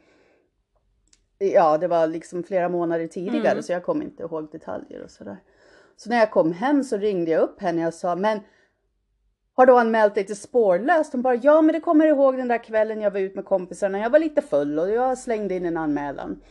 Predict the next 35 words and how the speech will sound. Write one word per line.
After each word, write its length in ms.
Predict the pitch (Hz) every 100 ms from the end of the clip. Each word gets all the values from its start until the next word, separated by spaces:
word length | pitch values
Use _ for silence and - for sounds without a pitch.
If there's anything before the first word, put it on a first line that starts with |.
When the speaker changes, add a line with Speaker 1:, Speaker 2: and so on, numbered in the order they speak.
| _
Speaker 2:
Ja. 400 | 240 226 233 247 - - - - -
Speaker 1:
Jag 140 | 226
bara: 140 | 240 262
"Ja, 340 | 285 311 427 -
Speaker 2:
Men 160 | - 269
det 60 | 240
där 120 | 320
Speaker 1:
okej." 100 | 440
Speaker 2:
känner 180 | 294 262
man 200 | 240 226
till, 260 | 262 214
alltså 240 | 185 196 214
man 140 | 208
har 80 | 208
gjort 240 | 208 214
någonting 380 | 208 185 196 165
på 120 | 160 185
fyllan 520 | 190 160 180 220 180
och 60 |
Speaker 1:
Ja. 500 | 220 254 262 160 165 240
Speaker 2:
sen 100 | -
blir 120 | 190 190
man 180 | 185
påmind 380 | 180 196 180 180
dagen 160 | 180 180
efter 280 | 208 - 190
sen 220 | 196 185
och 100 | 180
så, 120 | -
ja. 300 | 214 190 165 _ _ -
Speaker 1:
Men 140 | 196
det 100 | 143
kan 160 | 220 294
vara 120 | 359
bra 360 | 359 453 -